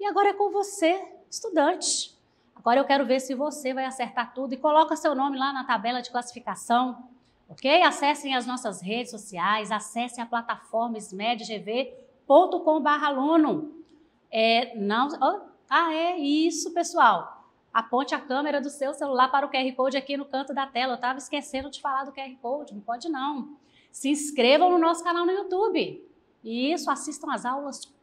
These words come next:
quantas vezes vocês quiserem. E qual é o nosso canal lá, pessoal?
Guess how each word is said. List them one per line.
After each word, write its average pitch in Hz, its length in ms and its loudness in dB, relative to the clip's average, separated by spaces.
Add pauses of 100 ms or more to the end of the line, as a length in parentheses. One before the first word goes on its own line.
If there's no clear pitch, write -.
quantas 294 640 -6
vezes 254 220 -4
vocês 269 280 -8
quiserem. 226 560 -6 (260)
E 247 60 -8
qual 294 220 4
é 285 100 6
o 262 60 4
nosso 262 200 0
canal 254 300 4
lá, 339 220 10
pessoal? 349 760 8